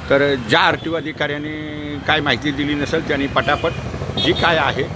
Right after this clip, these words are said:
ती तुमच्या कार्यालयातली माहिती लवकरात लवकर पाठवून द्या. जरी काही अगोदर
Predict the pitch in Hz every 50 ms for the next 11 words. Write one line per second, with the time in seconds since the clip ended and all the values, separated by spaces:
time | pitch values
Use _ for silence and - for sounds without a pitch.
0 | - - - - - - 156 151 - - 156 143 - 151 147 139 131 139 127 127
1 | 135 131 135 139 135 120 117 139 135 131 117 110 104 - 135 135 139 - - -
2 | - - - 107 123 127 120 - - 165 180 170 - 156 147 - - 147 143 131
3 | - - - - - - - - - 117 110 - 139 160 170 156 143 151 156 160
4 | - - - - - - - 113 127 160 160 - 147 156 156 147 143 135 147 139
5 | 147